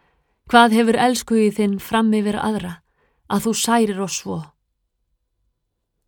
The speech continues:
Elskugi minn er bjartur og rjóður og ber af tíu þúsundum. Höfuð hans er skíra gull. Lokkar hans hrafnsvartir döðluklasar. Augu hans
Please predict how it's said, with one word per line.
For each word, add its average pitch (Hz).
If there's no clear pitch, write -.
Elskugi 233
minn 190
er 190
bjartur 226
og 208
rjóður 175
og 208
ber 233
af 196
tíu 247
þúsundum. 165
Höfuð 240
hans 220
er 190
skíra 240
gull. 202
Lokkar 214
hans 180
hrafnsvartir 208
döðluklasar. 175
Augu 240
hans 185